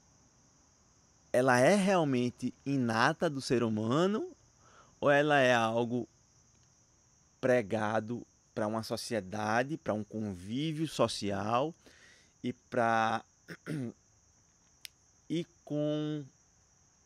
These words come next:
um certo equilíbrio de direitos e justiça pra um determinado grupo que tem um poder maior naquela época, ou naquela, naquela comunidade, ou que naquela, naquela,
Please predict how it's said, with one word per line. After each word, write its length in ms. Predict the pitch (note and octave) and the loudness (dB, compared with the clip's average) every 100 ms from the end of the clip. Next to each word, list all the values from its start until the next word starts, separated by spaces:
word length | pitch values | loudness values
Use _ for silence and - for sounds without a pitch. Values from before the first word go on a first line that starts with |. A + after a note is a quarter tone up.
| _ _ _ - | _ _ _ -14
um 260 | A#2 C3+ C3 | -8 -6 -6
certo 680 | - - C3 B2+ A#2+ - | -6 -4 -4 -4 -6 -4
equilíbrio 960 | C3 - C#3+ B2+ A#2 B2 A#2 B2 C3 C3 _ _ _ _ _ - | -4 -4 -4 -2 -2 -2 -2 -2 -2 -4 _ _ _ _ _ -18
de 300 | G#2 A#2+ C3+ | -12 -8 -4
direitos 800 | C#3 B2 B2+ B2+ - B2 G#2 A#2 | 0 4 4 2 -2 -6 -6 -4
e 360 | B2 A#2+ A#2 | -2 -2 -4
justiça 840 | G#2 B2+ A2 - A#2 A#2+ A#2 A#2+ - - | -4 -6 -6 -10 -6 -6 -4 -6 -6 -2
pra 340 | A#2 A#2+ B2 - | 0 0 -2 -6
um 300 | C3+ C#3+ C#3+ - | -4 -4 -6 -2
determinado 500 | B2+ B2 C3 B2 A#2+ | -2 0 0 0 0
grupo 400 | G#2+ A#2 A#2 - | -2 -2 -2 -8
que 120 | - | -10
tem 140 | B2+ | -6
um 80 | B2 | -6
poder 340 | - B2 G#2+ A2 | -4 -4 -2 -2
maior 320 | A#2 A2 A2 | -2 -2 -4
naquela 340 | G#2+ A2 G#2+ | -6 -4 -2
época, 520 | A2 A2+ A#2 - C3 - _ - - - _ | 0 -2 -4 -6 -8 -10 _ -20 -20 -20 _
ou 120 | - A2+ | -4 -2
naquela, 420 | G#2+ A2+ G#2+ G#2+ - | -2 -2 -2 -4 -10
naquela 260 | G#2 G#2 G#2 | -12 -8 -6
comunidade, 680 | G#2+ G#2+ A2 G2 G#2 G#2+ G#2 | -4 -2 -2 -4 -6 -6 -8
ou 60 | |
que 80 | G#2 | -10
naquela, 400 | G2+ F#2+ G2+ F#2+ | -12 -12 -12 -12
naquela, 640 | F#2 G2 G#2 G2 G2 - | -14 -12 -10 -10 -10 -12